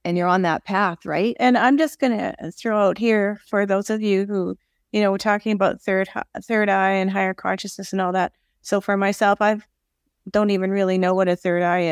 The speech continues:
Speaker 2: is, and I've never had it open, and I've never ha-, seen anybody in a higher consciousness frame. So I'm just saying to you, it doesn't mean that if we're saying anything to you and you're going,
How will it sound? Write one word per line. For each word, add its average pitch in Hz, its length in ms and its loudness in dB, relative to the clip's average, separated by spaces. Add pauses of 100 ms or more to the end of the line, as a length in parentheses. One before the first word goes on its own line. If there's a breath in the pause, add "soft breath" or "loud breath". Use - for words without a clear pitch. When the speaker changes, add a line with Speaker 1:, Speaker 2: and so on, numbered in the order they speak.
(100)
Speaker 2:
is, 185 160 -8
and 170 100 -4
I've 175 160 -2
never 185 260 -2
had 190 220 0
it 185 140 -4
open, 175 420 -4 (380)
and 185 140 0
I've 190 160 2
never 190 320 0
ha-, 202 60 -4 (240)
seen 190 300 -2
anybody 180 840 -2
in 175 160 -2
a 180 100 -2
higher 185 320 0
consciousness 190 880 -6
frame. 180 420 -2 (400)
So 196 120 -2
I'm 190 100 0
just 202 200 -2
saying 196 300 0
to 202 120 -6
you, 185 180 0
it 170 100 -4
doesn't 208 360 -2
mean 190 520 -2 (460)
that 180 540 0 (880)
if - 220 -4
we're 220 100 4
saying 214 480 2
anything 190 520 -2
to 185 140 -8
you 180 200 -2
and 175 160 -2
you're 175 120 -4
going, 170 440 -6